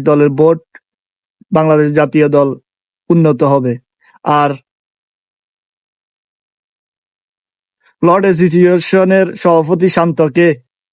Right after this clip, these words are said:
ক্যাপ্টেন্সি থেকে বাদ দিতে হবে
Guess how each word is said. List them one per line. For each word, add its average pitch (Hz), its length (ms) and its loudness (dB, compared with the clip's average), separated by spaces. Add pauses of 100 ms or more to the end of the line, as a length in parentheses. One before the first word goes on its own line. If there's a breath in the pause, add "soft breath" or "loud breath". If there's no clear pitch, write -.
(2250)
ক্যাপ্টেন্সি 160 460 -2
থেকে 165 200 0
বাদ 156 200 0
দিতে 135 240 -2
হবে 117 240 -2